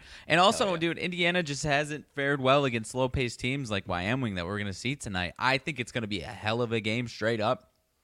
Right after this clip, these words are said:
Speaker 1: And I think it's gonna come down to it <laughs> at the very end, like you said. I love that number, though, plus four, man. I, I was interested in the under, uh, as a total sidebar. Action App says it's a huge monetary liability side.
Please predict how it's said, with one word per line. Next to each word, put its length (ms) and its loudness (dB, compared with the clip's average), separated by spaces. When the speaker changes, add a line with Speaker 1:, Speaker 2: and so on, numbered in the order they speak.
Speaker 1:
And 120 2
I 40 2
think 140 0
it's 100 -4
gonna 140 0
come 220 -4
down 300 -4
to 160 0
it 60 -2
<laughs> 100 -4
at 80 -8
the 60 -8
very 380 0
end, 140 -4
like 180 -4
you 80 -8
said. 380 -4
I 60 -6
love 200 2
that 160 2
number, 240 0
though, 140 0
plus 260 -8
four, 240 -6
man. 300 -8
I, 220 -10
I 100 6
was 120 4
interested 360 0
in 40 -6
the 120 -2
under, 340 2
uh, 80 4
as 300 4
a 80 -4
total 220 0
sidebar. 580 6
Action 300 0
App 160 2
says 180 -4
it's 120 -4
a 160 2
huge 260 -2
monetary 460 0
liability 500 2
side. 400 0